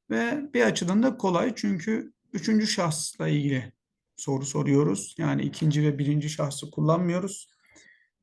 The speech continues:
Ee, sadece müzekker müennes farklılaşması var. Sayı açısından farklılaşma yok. Evet. Önce yani mesmuhu diyeceğiz. Erkekse onun adı ne diyeceğiz? Sonra adını bize veriyor.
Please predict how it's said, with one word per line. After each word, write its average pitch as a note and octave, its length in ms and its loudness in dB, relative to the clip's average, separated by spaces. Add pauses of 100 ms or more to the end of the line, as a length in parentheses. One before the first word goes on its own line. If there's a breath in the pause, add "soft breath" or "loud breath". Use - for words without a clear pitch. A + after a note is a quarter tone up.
(180)
Ee, D#3 360 2
sadece G3 480 2
müzekker F3+ 520 0
müennes F3 800 2
farklılaşması D#3 880 -2
var. - 380 -12 (320)
Sayı E3 380 0
açısından C#3+ 560 0
farklılaşma C#3 640 -2
yok. - 240 -4 (1400)
Evet. D#3 380 -4 (100)
Önce A3 260 4
yani F#3+ 560 4 (320)
mesmuhu E3+ 640 2
diyeceğiz. C3+ 680 -4
Erkekse D#3 840 -2
onun F#3 160 2
adı D3+ 240 4
ne E3 160 4
diyeceğiz? F#3+ 600 -6 (280)
Sonra E3+ 560 -2
adını D#3+ 340 4
bize C#3+ 240 2
veriyor. F#3 520 2